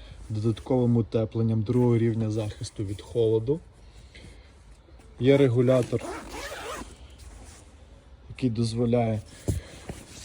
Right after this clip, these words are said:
при згинах, при всьому розтягати собі. Додатковий захист є на колінах. Додатковий є захист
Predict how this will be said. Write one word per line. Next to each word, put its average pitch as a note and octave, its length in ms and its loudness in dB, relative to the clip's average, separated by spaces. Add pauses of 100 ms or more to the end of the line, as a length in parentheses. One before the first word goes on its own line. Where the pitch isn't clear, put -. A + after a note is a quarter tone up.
при A#2+ 160 2
згинах, A#2+ 480 0
при A#2 260 -6
всьому A2+ 560 -2 (2250)
розтягати A2+ 680 -4
собі. D3 320 -2 (720)
Додатковий B2+ 800 2 (520)
захист A#2+ 580 -2
є A#2 200 -2
на A#2 120 -2
колінах. A2 520 -2 (1500)
Додатковий C3 760 2
є B2+ 160 2
захист A#2+ 520 -4